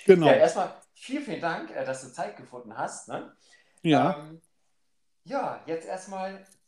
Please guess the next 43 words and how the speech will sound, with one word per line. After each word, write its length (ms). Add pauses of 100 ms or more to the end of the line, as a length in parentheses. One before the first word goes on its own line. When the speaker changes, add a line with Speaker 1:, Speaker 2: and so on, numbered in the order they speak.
(120)
Speaker 2:
zu 360
den 180
meistgestellten 680
Fragen, 580
die 140
man 240
ja 100
so 140
kennt, 420
ne? 260
Wir 220
holen, 400
äh, 320
die 120
Zuschauer 480
auch 60
mal 100
erstmal 240
später 280
ab, 100
worum 200
es 100
auch 140
erstmal 300
geht. 360 (100)
<laughs> 560
Ähm, 220
Speaker 1:
Genau. 340 (1080)
Speaker 2:
ja, 200
zu 100
den 100
meistgestellten 480
Fragen 300
kommen 200
wir 100
erst 180
später, 380
aber 160
jetzt 180
erstmal 280
meine 340
brennenden 500
Fragen, 380